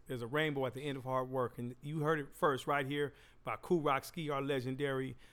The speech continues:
professor at the three sixty University. And with that being said, we're gonna go out to another commercially successful, uh, super, super hit and help this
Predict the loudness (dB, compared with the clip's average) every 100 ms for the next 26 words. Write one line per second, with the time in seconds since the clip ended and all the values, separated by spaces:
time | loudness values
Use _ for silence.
0 | -8 -4 2 4 4 0 -2 -4 -6 -6
1 | -4 -4 -8 -8 -8 0 2 2 2 -2
2 | -4 -10 -20 -20 0 2 6 8 10 8
3 | 6 2 2 6 6 6 4 4 8 10
4 | 12 10 8 -6 -14 0 4 6 8 10
5 | 10 10 4 4 6 4 2 -2 -2 -4
6 | 2 6 6 6 0 0 -2 -12 -20 -20
7 | -2 4 6 6 6 4 2 2 6 6
8 | 6 2 4 4 6 6 6 6 6 2
9 | 2 2 4 4 4 2